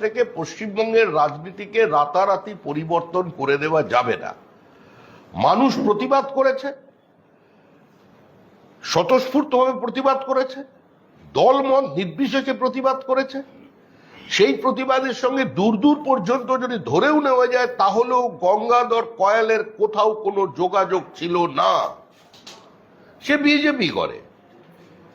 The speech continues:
এই আন্দোলন তো বিজেপির তৈরি করা আন্দোলন নয়। আন্দোলন যখন তৈরি হয়েছে, যখন ওখানে উত্তাপ, রাজনৈতিক উত্তাপ বেড়েছে,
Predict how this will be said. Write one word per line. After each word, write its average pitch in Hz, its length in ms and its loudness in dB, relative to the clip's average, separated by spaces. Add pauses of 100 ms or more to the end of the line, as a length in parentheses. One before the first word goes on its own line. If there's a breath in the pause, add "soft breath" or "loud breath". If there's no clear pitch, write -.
(220)
এই 151 160 2
আন্দোলন 269 440 2
তো 285 100 0
বিজেপির 277 460 0
তৈরি 277 220 2
করা 277 220 2
আন্দোলন 269 400 0
নয়। 277 300 2 (1500)
আন্দোলন 220 560 2
যখন 269 280 0
তৈরি 262 300 2
হয়েছে, 277 380 2
যখন 254 260 0
ওখানে 254 340 2
উত্তাপ, 262 560 -2
রাজনৈতিক 240 640 -2
উত্তাপ 262 320 -2
বেড়েছে, 262 460 0